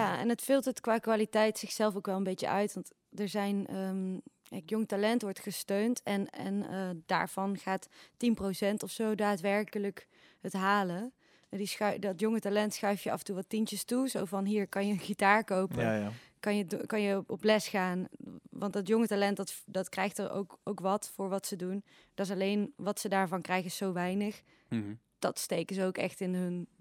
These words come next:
Speaker 2: en nu heb ik het even
Speaker 1: Ja.
Speaker 2: over muziek, want daar weet ik het meest van.
Speaker 3: Mhm.
Speaker 2: Steken ze ook in hun, in hun gitaar, eh, en, en hun, hun, ja, hun muur met drie gitaren en hun lesjes en hun boekjes en hun dingen.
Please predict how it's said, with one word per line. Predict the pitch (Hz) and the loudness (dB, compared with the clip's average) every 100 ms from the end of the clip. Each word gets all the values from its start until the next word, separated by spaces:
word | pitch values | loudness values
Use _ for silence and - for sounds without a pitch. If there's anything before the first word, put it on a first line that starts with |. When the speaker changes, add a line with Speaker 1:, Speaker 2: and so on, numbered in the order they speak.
| - | -20
Speaker 2:
en | - - 190 | -10 -6 -4
nu | |
heb | 185 | -4
ik | 151 | -2
het | - | 0
even | 214 | 2
Speaker 1:
Ja. | 185 | 2
Speaker 2:
over | 165 | 0
muziek, | 170 156 190 - | -4 -2 -4 -6
want | 175 | -8
daar | 160 | -6
weet | 170 | -6
ik | - | -6
het | 175 | -8
meest | 175 - | -6 -4
van. | 190 185 - | -4 -6 -8
Speaker 3:
Mhm. | 113 101 123 - | -8 -8 -10 -14
Speaker 2:
Steken | - 170 - | -4 -4 -2
ze | 175 190 | -4 0
ook | 196 190 | 0 0
in | 190 | -2
hun, | 190 185 | 0 -2
in | 190 | -2
hun | 185 | -2
gitaar, | 180 180 180 180 170 170 - _ - | -4 -6 0 2 2 -4 -10 _ -12
eh, | 175 165 160 156 156 - _ _ | -8 -6 -6 -8 -10 -14 _ _
en, | - 160 - | -10 -10 -8
en | 165 160 | -8 -6
hun, | 160 160 - | -4 -6 -6
hun, | 170 165 | -6 -6
ja, | - 170 151 | -6 -6 -2
hun | 180 | 2
muur | 196 185 | 2 2
met | 180 | 0
drie | 185 180 | -2 -6
gitaren | 165 165 175 165 | 2 4 6 4
en | 180 | 2
hun | 185 | 2
lesjes | 160 170 - 160 | 0 -2 -4 -4
en | 175 | -2
hun | 175 165 | -2 -2
boekjes | 185 - - - | -4 -6 -10 -6
en | 175 | -6
hun | 165 | -6
dingen. | 165 170 190 | -6 -6 -8